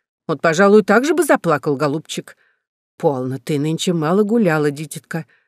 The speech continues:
Сверни-ка свою шерсть и пойдем кормить кур.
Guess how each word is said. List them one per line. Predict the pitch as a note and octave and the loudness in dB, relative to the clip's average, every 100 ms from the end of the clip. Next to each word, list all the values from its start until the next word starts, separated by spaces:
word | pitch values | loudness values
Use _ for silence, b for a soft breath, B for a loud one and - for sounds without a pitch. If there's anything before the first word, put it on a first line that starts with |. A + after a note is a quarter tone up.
| _ _ _ | _ _ _
Сверни-ка | - F#4+ B3 F#3 C#3+ | -4 0 4 4 2
свою | E3+ E3+ E3 | 0 4 4
шерсть | - E3 D#3 - C4+ | 2 -2 -2 -6 -4
и | |
пойдем | - G#3 G#3+ G#3+ b b _ - | 0 4 4 4 b b _ -4
кормить | F#3 E3+ F3 - | -2 2 0 -2
кур. | - C3+ - | -6 -10 -10